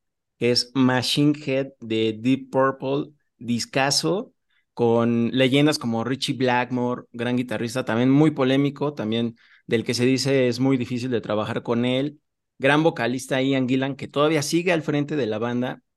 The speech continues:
quizá ya no con el mismo nivel, pero ahí sigue. Y vamos a hablar de este disco, pues, de todos los detalles que también rodearon a la grabación. ¿En, ¿en dónde lo grabaron, mi querido George?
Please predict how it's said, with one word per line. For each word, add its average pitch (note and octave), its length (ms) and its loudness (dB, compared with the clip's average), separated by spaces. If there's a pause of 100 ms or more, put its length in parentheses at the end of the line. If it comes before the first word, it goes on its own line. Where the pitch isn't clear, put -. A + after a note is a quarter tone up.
(320)
quizá C3+ 260 0
ya C#3+ 140 2
no C#3 160 0
con B2+ 140 -2
el G#2+ 80 -2
mismo A#2 240 -2
nivel, G#2+ 440 -4 (440)
pero G#2 220 -2
ahí A2+ 120 2
sigue. C#3+ 520 -2 (460)
Y B2+ 360 2
vamos D3+ 260 2
a C#3 40 0
hablar C#3+ 200 4
de D#3 140 -2 (240)
este - 160 -8
disco, E3+ 500 -2 (140)
pues, - 420 -8 (240)
de C#3+ 200 4
todos A3 240 6
los C#3 120 6
detalles F3+ 420 4
que C3+ 120 -6
también C#3+ 240 2
rodearon E3 280 2
a A#2 60 0
la A2+ 120 -2
grabación. D3+ 800 0 (520)
¿En, B2 1000 -2 (1400)
¿en B2+ 140 -6
dónde E3+ 180 -2
lo D3+ 80 0
grabaron, C#3 540 0
mi B2 140 -4
querido C3 420 -2
George? B2 420 -2